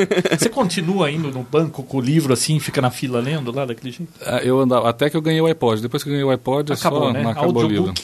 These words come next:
Speaker 3: Agora é <laughs>
Speaker 2: Nossa,
Speaker 3: só
Speaker 2: podcast,
Speaker 3: podcast.
Speaker 2: noventa e nove ponto nove por cento. <laughs> Vinícius, falta alguma coisa?
Speaker 1: Não, acho que é isso aí.
Speaker 2: Acho
Speaker 1: Tá
Speaker 2: que o
Speaker 1: ótimo.
Speaker 2: episódio, eu não vou falar aqui que ficou longo,
Speaker 1: Termina,
Speaker 2: mas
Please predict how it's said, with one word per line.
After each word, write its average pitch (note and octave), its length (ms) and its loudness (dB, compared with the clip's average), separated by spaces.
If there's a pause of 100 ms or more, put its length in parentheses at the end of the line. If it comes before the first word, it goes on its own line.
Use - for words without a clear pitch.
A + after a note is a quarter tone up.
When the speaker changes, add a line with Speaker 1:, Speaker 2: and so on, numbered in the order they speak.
(180)
Speaker 3:
Agora G#2 480 -4 (300)
é C#3+ 40 -2 (140)
<laughs> - 80 -
Speaker 2:
Nossa, C3 260 2
Speaker 3:
só B2+ 80 -2
Speaker 2:
podcast, B2+ 600 2
Speaker 3:
podcast. C3 300 0
Speaker 2:
noventa C3+ 440 -4
e D#3 40 -2
nove C#3 340 0
ponto C3+ 320 -6
nove B2 260 0
por B2+ 160 0
cento. G#2+ 340 -4 (240)
<laughs> - 280 -10
Vinícius, E3+ 460 2
falta C#3+ 300 2
alguma B2+ 220 -2
coisa? D#3 320 0
Speaker 1:
Não, G2+ 260 2
acho G2+ 140 -4
que A#2 80 -2
é - 20 2
isso A#2 160 -2
aí. D#3+ 220 0
Speaker 2:
Acho A#2+ 160 -6
Speaker 1:
Tá A#2 80 -6
Speaker 2:
que A2+ 40 2
o A2+ 40 4 (100)
Speaker 1:
ótimo. A#2+ 140 4
Speaker 2:
episódio, C3+ 680 0 (280)
eu C#3+ 100 2
não C#3+ 140 -2
vou C#3+ 220 0
falar C#3+ 260 2
aqui C#3+ 220 -2
que F3+ 360 -4
ficou E3+ 300 -2
longo, C#3+ 240 2
Speaker 1:
Termina, A3+ 560 2
Speaker 2:
mas A#3+ 140 4